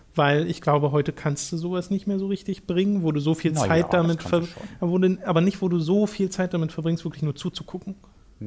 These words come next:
Speaker 2: Also Ni no Kuni ist ja gerade erst
Speaker 1: Ja, Ni no
Speaker 2: erschienen.
Speaker 1: Kuni ist ein ziemlich langweiliges Spiel.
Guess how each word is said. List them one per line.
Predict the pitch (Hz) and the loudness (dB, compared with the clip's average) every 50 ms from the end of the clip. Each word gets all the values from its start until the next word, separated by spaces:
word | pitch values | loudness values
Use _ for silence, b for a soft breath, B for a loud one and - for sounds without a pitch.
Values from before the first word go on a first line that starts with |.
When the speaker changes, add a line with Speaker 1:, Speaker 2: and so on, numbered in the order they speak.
| 98 - | -12 -8
Speaker 2:
Also | - - 104 101 98 98 92 90 90 | -6 -4 -4 -4 -4 -6 -6 -6 -6
Ni | 92 95 95 | -4 -4 -6
no | 92 92 92 | -6 -6 -8
Kuni | - - 101 98 104 110 | -10 -10 -8 -8 -8 -8
ist | 110 107 - | -8 -8 -6
ja | 107 104 104 | -6 -6 -6
gerade | 101 - 98 98 98 98 | -4 -4 -6 -6 -6 -6
erst | 95 95 98 | -8 -2 0
Speaker 1:
Ja, | 165 | 2
Ni | 156 156 156 151 | 4 4 4 4
no | 156 | 2
Speaker 2:
erschienen. | 143 | 0
Speaker 1:
Kuni | - - 175 185 208 214 214 214 | 0 0 0 2 2 2 2 0
ist | 208 202 - - - - - - _ _ _ _ _ _ _ _ _ _ | -2 -4 -6 -10 -10 -12 -14 -18 _ _ _ _ _ _ _ _ _ _
ein | - - | -16 -10
ziemlich | - - 202 202 196 196 | -2 0 2 2 2 2
langweiliges | 202 185 190 190 185 190 196 190 190 - | 0 -2 0 0 2 2 2 0 0 -4
Spiel. | - - - - - 240 - 196 | 0 0 0 0 0 0 -2 -2